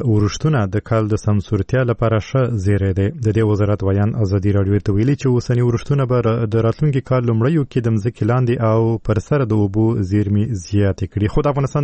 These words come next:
د اوبو رسونې شرکت مشر تابه بیا وایي چې په تیرو څوارلسو کلونو کې د اوبو د مدیریت لپاره جدي ګامونه نه دي اخیستل سوي، خو دوی په دې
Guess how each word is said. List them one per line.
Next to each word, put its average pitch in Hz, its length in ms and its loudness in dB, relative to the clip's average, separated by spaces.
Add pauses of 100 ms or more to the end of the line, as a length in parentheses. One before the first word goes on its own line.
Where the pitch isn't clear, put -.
د 147 80 0
اوبو 127 280 0
رسونې 123 400 0
شرکت 120 400 -2
مشر 113 180 0 (100)
تابه 110 280 0
بیا 113 120 2
وایي 117 240 2
چې 120 80 0 (560)
په 131 160 -2
تیرو 135 240 2 (160)
څوارلسو 147 460 -2
کلونو 131 260 0
کې 120 160 0
د 117 40 -2 (120)
اوبو 113 220 0 (100)
د 110 120 2
مدیریت 104 400 -2
لپاره 131 340 0
جدي 104 260 0
ګامونه 110 220 2 (100)
نه 143 160 2
دي 131 140 -2
اخیستل 107 420 -4
سوي، 110 240 0
خو 113 160 0 (140)
دوی 147 180 0 (360)
په 143 120 0
دې 147 60 2